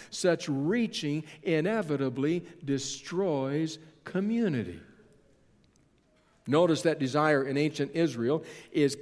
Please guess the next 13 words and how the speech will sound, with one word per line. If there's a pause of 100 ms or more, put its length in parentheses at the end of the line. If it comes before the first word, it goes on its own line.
characteristically
not
directed
towards
sexual
objects, (200)
as
we
might
expect, (880)
but
pertains
primarily